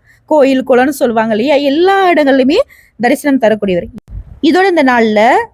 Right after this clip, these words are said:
விநாயகர் பெருமானுக்கு ரொம்ப பிடிச்சமான ஒரு சேவை என்ன தெரியுங்களா? ஏழை எளிய மக்களுக்கு உதவி பண்ணா அவர்கிட்ட நீங்க கேட்டதா வாங்கிக்கலாம். அவருக்கு ரொம்ப பிடிக்கும். அதாவது எளிமையின் கடவுள் இல்லையா அவரு? நீங்க அன்னதானம் பண்ண முடிஞ்சா பண்ணுங்க.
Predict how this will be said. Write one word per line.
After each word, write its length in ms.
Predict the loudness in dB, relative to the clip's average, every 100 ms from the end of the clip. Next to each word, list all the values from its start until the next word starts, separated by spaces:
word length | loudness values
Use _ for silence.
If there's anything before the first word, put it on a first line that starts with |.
| _ -2
விநாயகர் 340 | 0 2 0 0
பெருமானுக்கு 520 | 2 2 2 0 -2 -2
ரொம்ப 160 | -2 -2
பிடிச்சமான 560 | -2 -4 -2 0 0 2
ஒரு 100 | 0 0 0
சேவை 240 | 0 0
என்ன 100 | 0 -2
தெரியுங்களா? 320 | -4 -2 -4 -6 _ _ -20 _ 0 2
ஏழை 200 | 2 2 2
எளிய 140 | 2 2
மக்களுக்கு 360 | 2 -2 0 0
உதவி 220 | 2 0 0
பண்ணா 260 | -2 -2 -2 -2 -2 -2
அவர்கிட்ட 520 | -2 -2 -6 -2 0 0 -4 -8 0
நீங்க 160 | 0 0 0
கேட்டதா 340 | 0 2 0 2
வாங்கிக்கலாம். 400 | 0 -2 -6 -6 -4 -4 -4 -14 _ _ _ _ _ _ -2
அவருக்கு 260 | 0 2
ரொம்ப 120 | 2 0
பிடிக்கும். 300 | 0 -4 -10 -20 _ _ _ _ _ _ _ _ _ _ _ -2
அதாவது 260 | 0 2 2 4
எளிமையின் 420 | 2 2 0 0
கடவுள் 260 | 0 0 0
இல்லையா 180 | 0 0
அவரு? 160 | 0 -2 -4 -14 _ _ _ _ _ -4
நீங்க 140 | -2
அன்னதானம் 400 | 2 2 2 2
பண்ண 120 | 2 2
முடிஞ்சா 280 | 2 0
பண்ணுங்க. 380 | 0 -2 0 0